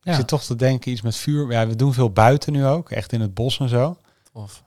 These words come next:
Speaker 2: Iets met vuur maken, weet je,
Speaker 1: Ja.
Speaker 2: zoiets moet het worden, denk ik.
Speaker 1: Ja.
Speaker 3: Ja, ja, ja.
Speaker 1: Marshmallows roosteren met z'n allen,
Speaker 2: Marshmallows,
Speaker 1: ja.
Speaker 2: ja.
Speaker 3: Het zal een
Speaker 2: Ja.
Speaker 3: marshmallows roosteren.
Speaker 2: Nee, we
Speaker 1: Ja.
Speaker 2: pro-, pro-,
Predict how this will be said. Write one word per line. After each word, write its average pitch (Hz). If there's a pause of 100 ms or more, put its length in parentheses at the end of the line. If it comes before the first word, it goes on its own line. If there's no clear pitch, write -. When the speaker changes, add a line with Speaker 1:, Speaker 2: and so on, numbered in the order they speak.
Speaker 2:
Iets 107
met 107
vuur 127
maken, 120
weet 110
je, 135
Speaker 1:
Ja. 139
Speaker 2:
zoiets 123
moet 101
het 98
worden, 147
denk 117
ik. 139
Speaker 1:
Ja. 135
Speaker 3:
Ja, 131
ja, 117
ja. 110
Speaker 1:
Marshmallows 135
roosteren 156
met 139
z'n -
allen, 135
Speaker 2:
Marshmallows, 135
Speaker 1:
ja. 135
Speaker 2:
ja. 139
Speaker 3:
Het 117
zal 156
een 127
Speaker 2:
Ja. -
Speaker 3:
marshmallows 110
roosteren. 101 (100)
Speaker 2:
Nee, 117
we 143
Speaker 1:
Ja. 156
Speaker 2:
pro-, 143
pro-, 127